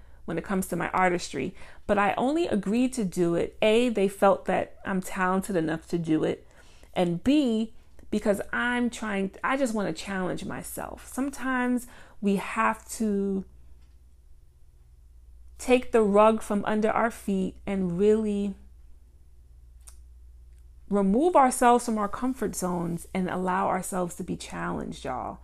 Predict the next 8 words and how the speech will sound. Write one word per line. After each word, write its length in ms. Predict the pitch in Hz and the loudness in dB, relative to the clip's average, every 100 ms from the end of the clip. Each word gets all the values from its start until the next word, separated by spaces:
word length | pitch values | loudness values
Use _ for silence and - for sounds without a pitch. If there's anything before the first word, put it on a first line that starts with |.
| - - - - | -20 -20 -20 -8
Like, 220 | 180 175 - | -4 -4 0
that's 360 | 214 220 - | 0 0 -2
where 280 | 185 196 190 | 2 4 4
growth 680 | 180 175 180 190 190 - - | 0 -2 4 4 4 -6 -14
lies. 1160 | - 180 185 180 185 185 175 165 165 165 - - - - - - - - - - | -10 -6 -4 -4 -4 -4 -6 -8 -10 -10 -14 -18 -20 -20 -20 -20 -20 -20 -20 -2
And 540 | 220 202 190 190 196 185 - | 2 2 2 2 -2 -4 -6
it 140 | - 240 | -4 0
just 300 | 330 320 | 0 -2